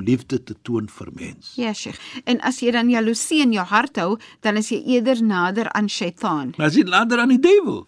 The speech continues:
Speaker 2: Mhm.
Speaker 1: presies. En dit is wat ons moet leer dan, dat as die heilige profeet vir ons sê, pas op vir jaloesie.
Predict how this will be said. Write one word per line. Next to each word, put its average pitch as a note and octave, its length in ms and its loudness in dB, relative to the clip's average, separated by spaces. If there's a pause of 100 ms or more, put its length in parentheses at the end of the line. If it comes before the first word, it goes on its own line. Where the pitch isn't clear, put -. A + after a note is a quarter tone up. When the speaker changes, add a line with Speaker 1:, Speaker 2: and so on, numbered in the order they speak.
Speaker 2:
Mhm. G#3 120 -4
Speaker 1:
presies. - 580 2 (680)
En D#3+ 160 4
dit G3 200 4
is A3+ 160 0
wat E3 220 -6
ons E3 260 0
moet B2 220 -6
leer C3 360 2
dan, G2+ 180 -12
dat F2+ 220 -16 (400)
as G2 80 -6
die A#2 100 2
heilige G3 360 2
profeet D#3+ 440 0
vir A#2 140 -6
ons A2 260 -4
sê, B2+ 100 2 (120)
pas - 220 -8 (120)
op - 260 -2
vir C#3 140 -2
jaloesie. - 540 -10